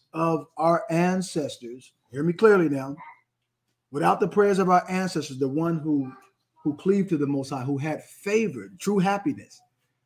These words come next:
It's only one source of true happiness, the favor of the Most High. They prayed for us, the ones who listened to him and it was obedient to him. The Most High says that he will always, he will always, uh, uh,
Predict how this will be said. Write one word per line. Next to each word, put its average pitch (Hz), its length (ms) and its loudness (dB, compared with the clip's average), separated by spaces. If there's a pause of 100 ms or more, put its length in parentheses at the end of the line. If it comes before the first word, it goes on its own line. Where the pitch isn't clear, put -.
(120)
It's - 120 -8
only 165 140 2
one 185 260 2
source 196 220 -2
of 170 180 -6
true 185 160 -2
happiness, 156 380 -4
the 117 100 -14
favor 165 280 0
of 151 80 -2
the 151 60 0
Most 147 240 -6
High. 139 240 -6 (800)
They 151 120 2
prayed 180 400 8
for 160 120 4
us, 123 60 -2
the 143 60 0
ones 151 160 0
who 147 160 0
listened 175 340 2
to 156 100 0
him 143 100 2
and 139 260 -4
it 147 80 -2
was 131 140 -6
obedient 151 500 2
to 135 80 -4
him. 110 240 -10 (380)
The 123 80 -12
Most 151 260 -2
High 156 220 0
says 151 280 -4
that 139 120 -2
he 165 160 0
will 151 260 0
always, 151 840 2 (460)
he 180 100 2
will 156 220 0
always, 160 720 0 (280)
uh, 139 220 -6
uh, 127 360 -10